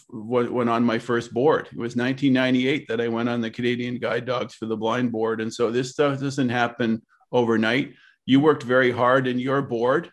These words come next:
and, uh, and, you know, uh, you know, you look around our board table and you say, "Look at all the, those people." I mean, we have, uh, you know, Brian and Sandra and Paul and, and, and Stacy, uh, all past presidents of their board, and Dwight.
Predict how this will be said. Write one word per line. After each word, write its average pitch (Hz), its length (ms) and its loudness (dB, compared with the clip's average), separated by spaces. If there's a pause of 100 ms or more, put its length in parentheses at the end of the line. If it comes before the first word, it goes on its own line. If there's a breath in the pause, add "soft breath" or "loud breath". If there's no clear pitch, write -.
(120)
and, 127 240 -2
uh, 120 320 0
and, 127 260 0
you 127 100 -2
know, 123 100 -2
uh, 127 400 -4 (440 loud breath)
you 143 100 4
know, 135 40 6
you 135 140 8
look 156 200 4
around 156 300 4
our 135 120 4
board 131 340 0
table 123 380 -2
and 123 120 -4
you 120 60 -8
say, 131 180 0
"Look 143 220 -2
at 143 80 -2
all 123 160 2
the, 120 160 0
those 123 280 -2
people." 139 380 0
I 113 120 2
mean, 120 300 -2 (380 soft breath)
we 135 140 2
have, 127 320 4
uh, 120 400 4 (400)
you 127 100 0
know, 120 60 -2
Brian 127 720 2
and 123 180 -4
Sandra 127 680 0 (120)
and 120 200 -2
Paul 113 600 0 (140)
and, 123 400 -2
and, 120 300 -2
and 120 320 -2
Stacy, 135 760 0 (300 soft breath)
uh, 117 240 0
all 135 280 4
past 135 360 0
presidents 123 560 0
of 120 140 0
their 117 100 2
board, 113 480 0
and 123 180 -4
Dwight. 123 460 0